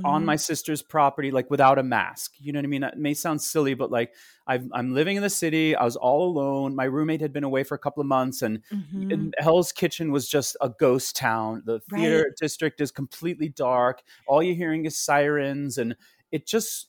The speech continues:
Speaker 1: it was just really starting to mess with my mind. And to just go to an open space, it, it, it just, it just lifted me and gave me a little boost to help me sort of through, like, the next period of time.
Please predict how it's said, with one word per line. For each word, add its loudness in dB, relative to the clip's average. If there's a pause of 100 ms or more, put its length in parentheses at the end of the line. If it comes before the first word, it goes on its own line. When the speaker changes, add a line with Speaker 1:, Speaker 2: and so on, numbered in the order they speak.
Speaker 1:
it -6
was -2
just -8
really -2
starting 0
to 0
mess -4
with -6
my -6
mind. -4
And -10
to -10
just -8
go 0
to -2
an -4
open -4
space, -4 (400)
it, -4
it, -4
it -4
just, 0
it -4
just -4
lifted 2
me -4
and -10
gave 0
me -2
a -2
little -2
boost -4
to -8
help -4
me -8
sort -6
of -10 (120)
through, -10
like, -2 (300)
the 2
next -2
period -8
of -14
time. -16